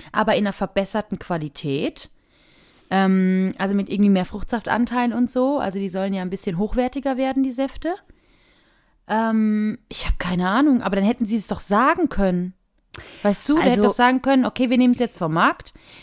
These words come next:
Speaker 1: weil wir machen die Säfte ein bisschen anders, wir kommen aber wieder. Aber natürlich ist es auch, naja, es ist natürlich auch markentechnisch oder beziehungsweise, ne, so vom, vom Verkaufsding, Marketing, ist das natürlich auch sehr schlau, was vom Markt zu nehmen, jahrelang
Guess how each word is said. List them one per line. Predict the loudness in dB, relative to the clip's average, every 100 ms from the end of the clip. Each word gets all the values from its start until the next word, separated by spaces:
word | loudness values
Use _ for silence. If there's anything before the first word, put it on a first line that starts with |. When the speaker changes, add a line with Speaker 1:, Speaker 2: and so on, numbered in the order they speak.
| 0
Speaker 1:
weil | 4
wir | 6
machen | 4 4 2
die |
Säfte | 2 -2 -2
ein | -4
bisschen | -4 -4 0
anders, | 2 2 -2
wir | -2
kommen | 0 0 0
aber | -2 -2
wieder. | 0 0 0 0 -6 _ -20 -20 -4
Aber | 0 0
natürlich | 0 -2 -6
ist | -2
es |
auch, | -2 -2
naja, | -6 -2 0 0 -2 -8 -8
es | -4 -4
ist | -2
natürlich | -4 0 -2 0 -4
auch | -6 -4
markentechnisch | -2 -2 -4 -4 -4 -2 -4
oder | -4 -4
beziehungsweise, | -6 -8 -6 -6 -2 -2 -2 -2
ne, | -4
so | -4 -8
vom, | -4 -4 -4 -6 _ _ _ _
vom | -4 -2
Verkaufsding, | -4 -2 0 0 -2 -4 -2 -2 -8 _
Marketing, | -2 -2 -2 -6 -4 -4 -6 _
ist | -8 -4
das |
natürlich | -2 -2 -4
auch | -4
sehr | 0 0
schlau, | 0 2 2 2 -2 -10 -2
was | -2 0
vom | 0
Markt | 2 2 0 -4
zu |
nehmen, | -2 0 0 0
jahrelang | 0 0 2 2